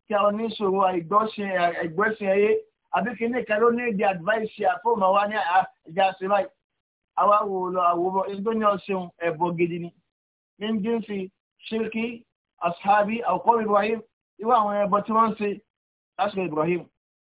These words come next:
Láwùjọ wa lónìí, àìmọye àwọn àfáà tí wọ́n ní ọ̀sán inú ilé. Láwùjọ wa lónìí, àìmọye àwọn àfáà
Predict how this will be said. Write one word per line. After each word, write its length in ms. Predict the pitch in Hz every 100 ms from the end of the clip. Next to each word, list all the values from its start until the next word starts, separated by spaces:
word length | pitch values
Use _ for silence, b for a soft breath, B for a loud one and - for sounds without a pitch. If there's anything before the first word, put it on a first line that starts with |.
| _ _ _ _
Láwùjọ 240 | 202 240 214
wa 100 | 214
lónìí, 240 | 247 208
àìmọye 340 | 190 170 185 190
àwọn 180 | 185 180
àfáà 200 | 170 -
tí 100 | 185
wọ́n 160 | 185
ní 80 | 190 185 160
ọ̀sán 320 | 160 160 170
inú 180 | 165 170
ilé. 140 | 175 185 - _ _ _ _ _ _ _ _ 170
Láwùjọ 320 | 220 226 220
wa 100 | 220
lónìí, 240 | 247 214 -
àìmọye 420 | 180 185 196 208
àwọn 180 | 202 208 196
àfáà 320 | 185 220